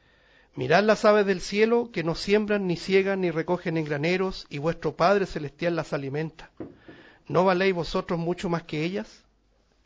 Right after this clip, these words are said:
¿Y quién de vosotros podrá mucho, eh, por mucho que se afane, añadir a su estatura un codo?"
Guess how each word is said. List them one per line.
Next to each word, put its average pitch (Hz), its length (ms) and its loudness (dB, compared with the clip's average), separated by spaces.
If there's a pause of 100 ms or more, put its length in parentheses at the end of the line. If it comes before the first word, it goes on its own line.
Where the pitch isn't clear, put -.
(480)
¿Y 170 100 -2
quién 302 280 2
de 277 80 2
vosotros 208 520 0
podrá 170 420 0
mucho, 175 840 0 (380)
eh, 143 340 -4
por 143 140 -2
mucho 196 260 -2
que 185 140 -4
se - 100 -8
afane, 185 420 0
añadir 151 720 -4 (380)
a 147 100 -2
su - 160 -4
estatura 147 880 -2 (520)
un 147 120 -6
codo?" 160 460 -4